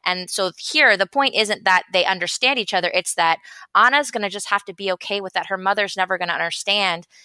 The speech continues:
and she has to be able to go do that anyway. Um, it's almost an admiration level that way. Does that make sense?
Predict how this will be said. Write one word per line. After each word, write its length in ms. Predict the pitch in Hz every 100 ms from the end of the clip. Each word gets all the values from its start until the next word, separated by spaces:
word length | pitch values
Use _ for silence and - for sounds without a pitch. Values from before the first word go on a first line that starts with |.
| _
and 140 | 190 190
she 140 | 226
has 160 | 220 -
to 80 | 185
be 160 | 190
able 160 | 180 180
to 100 | 180
go 220 | 185 180
do 160 | 175 165
that 160 | 160
anyway. 580 | 190 262 220 165 160 170 - - -
Um, 220 | 180 175
it's 120 | 180
almost 300 | 214 220 226
an 100 | 202 -
admiration 840 | 190 185 180 196 226 - 175 165 -
level 520 | 185 175 160 156 147 - _ -
that 260 | 170 123
way. 240 | 147 90 78
Does 120 | 214
that 120 | 240
make 140 | 240 -
sense? 440 | - 214 262 -